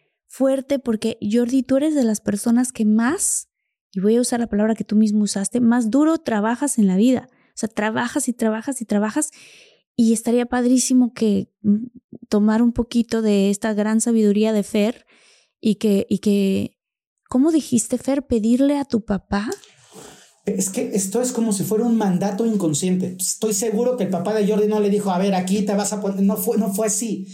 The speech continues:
Speaker 2: pero es, "Papá, tomo de ti, aprendo de ti y me siento vinculado a ti porque trabajo como tú,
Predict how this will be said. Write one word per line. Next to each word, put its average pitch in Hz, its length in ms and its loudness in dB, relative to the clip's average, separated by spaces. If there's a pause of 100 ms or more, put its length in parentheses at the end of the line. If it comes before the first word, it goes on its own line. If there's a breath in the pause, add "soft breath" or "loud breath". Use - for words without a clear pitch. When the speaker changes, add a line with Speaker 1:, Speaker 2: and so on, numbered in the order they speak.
(140 loud breath)
Speaker 2:
pero 226 220 2
es, - 300 -6
"Papá, 196 520 -4 (340 soft breath)
tomo 277 380 0
de 208 140 0
ti, 185 360 -4
aprendo 254 600 0
de 214 120 -2
ti 190 340 -4
y 208 100 0
me 208 180 2
siento 269 480 -2
vinculado 214 440 0
a 202 60 -4
ti 208 100 -4
porque 220 260 -4
trabajo 208 440 -4
como 190 260 0
tú, 202 280 -4